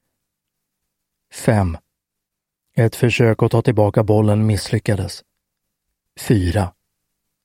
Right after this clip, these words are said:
Minnen av nyhetsrubriker och T V-klipp strömmade genom huvudet. Förrädare.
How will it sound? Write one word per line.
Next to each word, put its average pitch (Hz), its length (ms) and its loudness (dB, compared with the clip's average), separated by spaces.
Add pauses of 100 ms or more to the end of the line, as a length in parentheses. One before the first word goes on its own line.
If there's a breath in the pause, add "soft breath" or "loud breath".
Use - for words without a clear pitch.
(720)
Minnen 131 560 2
av 127 200 0
nyhetsrubriker 113 1200 0
och 117 120 -2
T 131 280 0
V-klipp 113 520 -2
strömmade 113 600 0
genom 107 220 2
huvudet. 92 480 -2 (1080 soft breath)
Förrädare. 110 800 0